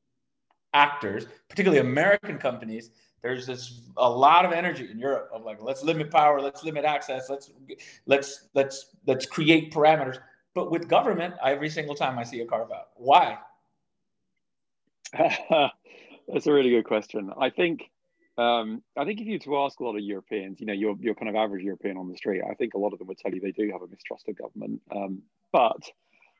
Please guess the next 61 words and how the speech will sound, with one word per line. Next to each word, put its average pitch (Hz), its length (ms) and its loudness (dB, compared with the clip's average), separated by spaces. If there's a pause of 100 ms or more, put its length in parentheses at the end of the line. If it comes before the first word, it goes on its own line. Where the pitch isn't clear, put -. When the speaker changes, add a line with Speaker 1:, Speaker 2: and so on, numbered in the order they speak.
(140)
Speaker 2:
uh, 127 180 4
you 127 140 4
know, 107 220 4 (360)
I 127 140 -2
think 120 280 2 (380)
the 123 240 -6
ones 123 300 0
who 107 80 -6
think 113 160 -2
that 104 160 -6
probably 110 240 0
haven't 101 300 -2
experienced 117 460 -2
the 131 80 2
American 127 420 0
view. 127 360 4
I 107 40 0
mean, 107 140 0
I, 104 100 2 (100)
I, 107 140 0 (260)
I 110 40 4
would 104 120 4
agree 117 320 6
with 104 140 4
you 98 180 4
in 92 100 -4
terms 101 320 -2
of 95 160 -4 (680)
having 110 160 2
spent 107 240 -2
time 110 260 4
in 95 80 0
the 95 60 -2
States, - 340 -2
the 107 80 0
kind 110 160 -2
of 101 80 -4
the, 113 160 -4
the, 110 340 4 (120)
the, - 1160 0
um, 95 360 -4
the 123 80 -4
fear 123 300 6
of 101 100 4
the 117 100 6
overarching 113 520 2
government, 104 340 -2
I 117 80 -8
think, 113 180 -8
is 101 120 0
a, 107 100 0 (120)
is - 80 -4
a 117 60 0
lot 113 200 2
more 104 200 -6
strongly 98 460 -8
held 101 260 -2
in 92 140 -16
the 92 80 -20
U 101 180 -8
S 107 80 -20